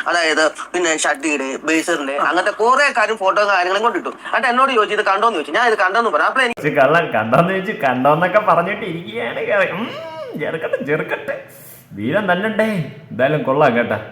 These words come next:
Speaker 2: ഒരു തേൻകണിയെങ്കിലും വന്നല്ലോ. അങ്ങനെയെങ്കിലും ആരെങ്കിലും വന്ന് പത്ത് ഫോട്ടോ അയച്ചെന്നല്ലോ, സന്തോഷമായി. എനിക്കും അതേ അവസ്ഥയായിരുന്നു. ആരും, ആരും ഇല്ലാണ്ടിരുന്ന ഒരു സമയത്ത്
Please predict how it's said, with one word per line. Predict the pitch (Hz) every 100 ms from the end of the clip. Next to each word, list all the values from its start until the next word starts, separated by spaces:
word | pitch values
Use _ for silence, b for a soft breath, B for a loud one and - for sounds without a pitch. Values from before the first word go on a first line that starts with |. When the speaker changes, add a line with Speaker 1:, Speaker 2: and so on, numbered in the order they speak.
| -
Speaker 2:
ഒരു | 117
തേൻകണിയെങ്കിലും | 110 120 135 143 143 143 139 139
വന്നല്ലോ. | 120 123 143 113 98 - B B
അങ്ങനെയെങ്കിലും | 110 123 131 135 131
ആരെങ്കിലും | 123 139 135
വന്ന് | 135 127
പത്ത് | 123 120
ഫോട്ടോ | 131 135 160
അയച്ചെന്നല്ലോ, | 131 123 113 101 101
സന്തോഷമായി. | 123 120 117 117 101
എനിക്കും | 123 139 147
അതേ | 143
അവസ്ഥയായിരുന്നു. | 135 120 - 117 117 107 101 - B B 117
ആരും, | 120 131 127 - - - -
ആരും | 151 151 156 156 - 139
ഇല്ലാണ്ടിരുന്ന | 127 135 131 123 127
ഒരു | 123
സമയത്ത് | 147 127 117 117 117